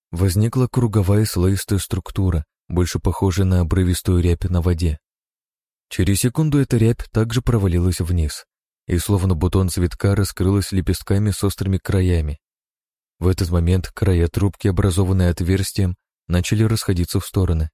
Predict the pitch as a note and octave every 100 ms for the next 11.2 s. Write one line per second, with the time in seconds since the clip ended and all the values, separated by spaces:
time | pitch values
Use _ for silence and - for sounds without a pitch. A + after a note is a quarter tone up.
0 | - F#2+ E2 E2 E2 - - F#2 E2+ E2
1 | F2+ E2+ - F2 - _ _ _ _ -
2 | A2 G#2 A2 F#2 F#2 E2 F2+ F2+ F#2+ -
3 | F2 F2 - F2 E2+ F#2 F2+ D#2+ - D#2+
4 | _ _ _ _ _ _ _ - D#2+ -
5 | F#2 E2 F2 - G#2+ F#2 F#2 G#2+ G2+ G#2+
6 | G#2+ G2 F#2 E2+ D#2+ F2 - D#2+ D2 -
7 | F2+ _ _ _ _ _ _ _ _ _
8 | _ _ _ _ _ _ _ - A2 A#2+
9 | C3+ C#3 C#3 C3+ C3+ C3 C3+ C#3+ C3+ G#2
10 | G2+ G#2+ A2+ B2+ A2 A2 G#2+ G2 E2 D2
11 | -